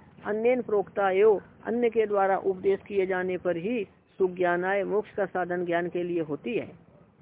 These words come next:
नचिकेता, बत, मुझे प्रसन्नता है कि सतधृति असी, तुम अविच-, अविचलित धैर्य वाले हो। त्वादृक् पृष्ठा, तुम्हारे समान प्रश्न करने वाला न मेरा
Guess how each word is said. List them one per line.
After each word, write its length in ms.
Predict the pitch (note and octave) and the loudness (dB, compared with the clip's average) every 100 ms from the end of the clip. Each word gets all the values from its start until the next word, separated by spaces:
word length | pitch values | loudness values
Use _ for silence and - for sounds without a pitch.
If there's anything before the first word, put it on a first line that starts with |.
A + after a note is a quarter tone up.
| - - F3 | -20 -12 -6
नचिकेता, 600 | F3 - F#3 F3+ A3 F#3 F3+ - _ - | -4 0 0 2 -2 -2 -8 -20 _ -4
बत, 280 | E3 G#3+ G#3 | 0 2 0
मुझे 300 | F#3+ F3+ F3 | -2 -2 -4
प्रसन्नता 500 | F3 F3 F3+ F#3+ A#3 | -6 -6 -6 -2 2
है 220 | A3+ A#3+ | 2 2
कि 160 | G#3+ F3+ | -2 -4
सतधृति 600 | G3+ G3+ F#3+ E3+ G3 F3+ | -6 -6 -10 -8 -4 -4
असी, 360 | E3 C4 G#3 - - _ | -4 -4 -4 -6 -18 _
तुम 160 | - G3 | 0 2
अविच-, 300 | F3 F3+ - | 2 0 -2
अविचलित 480 | - F#3+ G3 C4 A3 | -2 -2 -2 -4 0
धैर्य 240 | F#3 G3 | 2 4
वाले 280 | F#3 F3 F#3 | 4 4 2
हो। 300 | E3+ F#3 D#3+ - _ _ - | 2 0 0 -8 _ _ 2
त्वादृक् 480 | A3 A#3+ A3 A3+ | 6 6 4 -2
पृष्ठा, 520 | - F#3+ E3+ A3 G3+ D3+ _ - | -2 -4 -2 0 0 0 _ -6
तुम्हारे 360 | G3+ F#3 A3 G#3 | -2 0 2 0
समान 300 | G3+ G3 F#3+ | -2 -4 -4
प्रश्न 300 | G3 F3 F3+ | -6 -6 -4
करने 320 | F3+ F3+ F3+ | -2 -2 -2
वाला 340 | F3 F3 E3+ | 0 2 0
न 400 | D#3+ G3 F#3 D#3 D3 | 0 -2 -2 -6 -4
मेरा 380 | E3 F3+ B3+ | 0 0 0